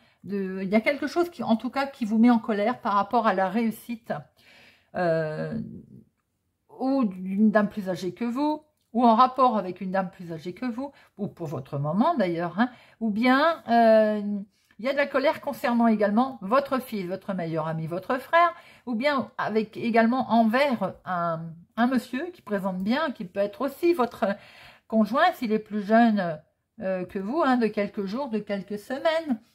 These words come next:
de quelques mois. On voit qu'il y a une histoire de papier administratif, là, il y a quelque chose, euh, dont vous allez avoir des nouvelles, hein. Ça peut être d'ailleurs un entretien ou un rendez-vous, ou il y a de l'imprévu qui se,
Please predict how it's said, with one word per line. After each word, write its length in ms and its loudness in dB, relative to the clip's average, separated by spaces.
de 100 -6
quelques 320 0
mois. 380 0
On 100 2
voit 160 2
qu'il 140 -8
y 20 -8
a 40 -8
une 60 -4
histoire 240 -6
de 100 -2
papier 460 -2
administratif, 920 0
là, 100 -4
il 60 -6
y 40 6
a 60 4
quelque 320 -4
chose, 420 -4
euh, 440 0
dont 240 2
vous 180 4
allez 160 6
avoir 260 4
des 100 2
nouvelles, 400 -6
hein. 160 -6
Ça 160 -4
peut 140 -2
être 220 -2
d'ailleurs 360 0
un 120 4
entretien 540 0
ou 120 2
un 80 2
rendez-vous, 720 -4
ou 160 -6
il 60 -6
y 40 4
a 180 4
de 140 0
l'imprévu 600 0
qui 120 -6
se, 260 -6